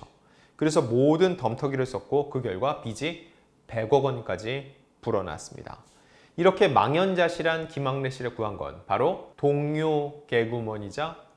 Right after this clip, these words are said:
또 아내인 임미숙 씨였는데, 임미숙 씨의 상의 끝에 중식당을 차렸는데 대박을 쳤습니다. 그럼에도 불구하고 이 빚을 갚는 데 무려 십구 년이 걸렸어요. 과거한 예능에서 이렇게 얘기를 해요.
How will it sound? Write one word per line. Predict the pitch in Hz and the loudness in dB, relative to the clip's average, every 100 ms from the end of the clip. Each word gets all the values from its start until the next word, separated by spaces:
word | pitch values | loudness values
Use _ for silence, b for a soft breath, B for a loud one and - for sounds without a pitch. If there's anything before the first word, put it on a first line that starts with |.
| _ | _
또 | 175 175 175 - | -4 -2 -4 -2
아내인 | 104 107 127 147 - | -2 0 -4 -8 -6
임미숙 | 143 170 185 170 - | -4 -2 -2 -4 -8
씨였는데, | - 95 82 92 131 82 53 - b b b b | -6 -6 -6 -4 -2 -2 -6 -12 b b b b
임미숙 | 170 208 202 | 2 2 0
씨의 | - 185 | 0 0
상의 | 180 180 175 | 0 -4 -2
끝에 | 165 165 151 | 0 0 -2
중식당을 | - 156 170 202 - 165 147 | -2 -2 2 0 2 0 0
차렸는데 | 135 104 98 101 147 165 - - _ _ _ | -2 -4 -6 0 0 0 -6 -20 _ _ _
대박을 | - 110 147 156 | -2 2 4 2
쳤습니다. | 113 - 76 71 - | -2 -12 -12 -14 -10
그럼에도 | - 156 156 151 | 0 2 4 2
불구하고 | 135 117 110 107 160 180 - - | -2 0 0 2 0 -2 -8 -6
이 | 139 143 | -6 -4
빚을 | 127 117 | -6 -4
갚는 | 113 107 | -4 -4
데 | 107 | -6
무려 | 92 92 117 - - - | -4 0 0 -2 -12 -18
십구 | - - 214 - - _ - 131 | -8 -2 -2 -4 -20 _ -8 -2
년이 | 127 160 147 | 2 2 0
걸렸어요. | 95 80 - - - _ _ b b b b | -6 -8 -12 -16 -20 _ _ b b b b
과거한 | - 156 208 185 | 8 10 10 8
예능에서 | 147 160 156 | 2 2 2
이렇게 | 151 160 - | 2 2 0
얘기를 | 107 101 | 0 2
해요. | 113 73 52 - | 2 0 -4 -10